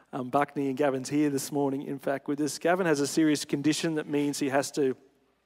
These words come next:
he has, has had a number of surgeries. In fact, just recently this year, for aneurysms on his brain. He, um, regularly, uh, has to wear a helmet because he can have a fit at any time. And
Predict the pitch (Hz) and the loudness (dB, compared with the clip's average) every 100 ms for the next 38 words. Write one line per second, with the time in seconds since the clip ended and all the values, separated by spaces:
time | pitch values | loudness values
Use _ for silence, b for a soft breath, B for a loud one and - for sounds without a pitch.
0 | _ _ - 143 127 - 123 127 143 131 | _ _ -12 -8 -8 -8 -8 -4 -2 0
1 | 170 185 - 151 156 160 147 135 175 - | 0 0 0 0 0 0 -4 -2 -2 -2
2 | 143 160 143 131 - 156 170 170 B B | -4 -4 -6 -6 -4 -2 -2 -4 B B
3 | B B 143 135 156 156 156 151 165 147 | B B -4 0 2 2 2 -2 0 0
4 | 143 127 156 151 147 143 131 123 131 123 | 0 -2 0 4 4 4 2 -2 -4 -6
5 | B B B B 147 127 123 127 - 139 | B B B B -8 -4 -4 -4 -2 2
6 | 151 151 151 151 147 - 139 127 151 147 | 2 4 4 4 2 -2 -4 -2 0 2
7 | 139 139 123 151 160 156 147 147 139 135 | 4 4 4 2 2 0 -2 -2 -2 -2
8 | 135 139 135 - 160 156 156 151 143 - | 0 0 0 2 2 2 0 -2 -4 -2
9 | 147 147 147 143 120 | 0 0 0 -4 -8